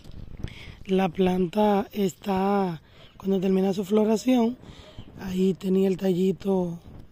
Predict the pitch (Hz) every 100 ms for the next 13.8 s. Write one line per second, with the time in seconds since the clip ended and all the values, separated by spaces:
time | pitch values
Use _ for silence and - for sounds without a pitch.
0 | - 196 190 185 180 190 185 185 190 180
1 | 185 185 170 185 175 175 - 240 226 240
2 | - - - - - - 180 180 165 -
3 | 226 226 196 202 214 - - - - -
4 | - - - 240 196 190 190 185 185 175
5 | 160 139 - - - - 190 180 190 196
6 | 196 202 180 196 185 196 202 - - 196
7 | 185 180 175 170 151 - - - - -
8 | 185 180 190 220 254 214 202 240 - -
9 | - - - 190 196 196 190 196 233 208
10 | 247 247 254 220 175 196 190 190 185 180
11 | 202 208 190 214 208 190 240 247 262 -
12 | - - - 196 180 190 190 180 190 -
13 | 190 180 185 - 160 147 143 -